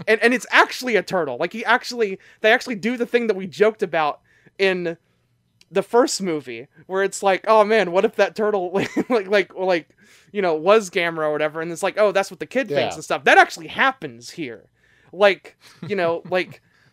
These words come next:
Speaker 1: and, and, and, and, I don't know, I think, I think this pushes it over into, like, fantasy territory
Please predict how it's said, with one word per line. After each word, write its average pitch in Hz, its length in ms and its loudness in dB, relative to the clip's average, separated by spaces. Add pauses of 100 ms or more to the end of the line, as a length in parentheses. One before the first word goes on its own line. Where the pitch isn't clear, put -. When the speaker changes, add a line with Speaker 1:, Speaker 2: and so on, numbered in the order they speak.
(100)
Speaker 1:
and, 214 180 -2
and, 214 140 0
and, 214 440 -2
and, 196 460 -2
I 220 60 2
don't 233 140 2
know, 190 80 0
I 196 80 2
think, 233 260 -6
I 190 60 -4
think 208 320 -8
this 175 340 -4
pushes 269 480 -4
it 254 200 -4
over 202 360 -2
into, 185 360 -10
like, 160 220 -6 (100)
fantasy 190 500 -8
territory 131 800 -10